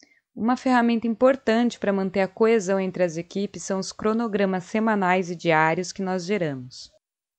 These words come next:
que têm como objetivo unificar a informação sobre horários, atividades e responsabilidades entre equipes.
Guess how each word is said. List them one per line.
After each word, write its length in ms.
que 80
têm 200
como 180
objetivo 720
unificar 520
a 60
informação 640
sobre 280
horários, 500
atividades 880
e 100
responsabilidades 1080
entre 240
equipes. 600